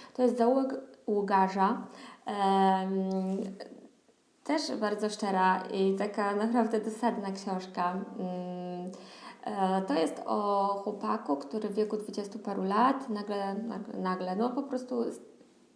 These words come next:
jest bezdomny, e, ale na swoje jakby własne życzenie. E, rzecz dzieje się w ogóle w Londynie, na ulicach Londynu. Autor nam tutaj opisuje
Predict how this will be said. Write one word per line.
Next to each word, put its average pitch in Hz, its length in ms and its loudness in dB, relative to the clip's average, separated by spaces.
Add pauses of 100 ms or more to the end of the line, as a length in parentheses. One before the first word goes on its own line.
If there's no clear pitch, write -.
(120)
jest 220 200 0
bezdomny, 196 800 2 (480)
e, - 20 -8 (400)
ale 359 160 4
na 370 120 2
swoje 294 260 2
jakby 226 280 2
własne 214 360 2
życzenie. 185 560 -2 (680)
E, 196 720 2
rzecz 240 120 0
dzieje 233 300 4
się 226 160 -2
w 214 80 -6
ogóle 202 320 0
w 196 100 -4 (160)
Londynie, 202 480 2
na 220 120 2
ulicach 214 420 2
Londynu. 220 680 2 (380)
Autor 220 280 0
nam 208 200 0
tutaj 208 280 -2
opisuje 202 520 0